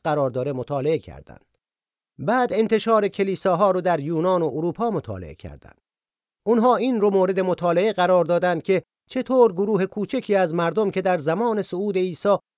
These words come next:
فقط تعداد اندکی بودند، دوام آوردند و امپراتوری بزرگ روم رو تحت تأثیر قرار دادند.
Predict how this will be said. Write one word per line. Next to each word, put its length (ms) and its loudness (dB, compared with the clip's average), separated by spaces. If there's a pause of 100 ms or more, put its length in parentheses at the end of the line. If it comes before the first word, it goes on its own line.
فقط 340 -4
تعداد 440 0
اندکی 640 -2
بودند، 440 0 (260)
دوام 420 2
آوردند 540 0 (220)
و 120 -4
امپراتوری 840 0
بزرگ 500 0
روم 340 -2
رو 100 -2
تحت 300 -2
تأثیر 540 -6
قرار 300 -2
دادند. 340 -20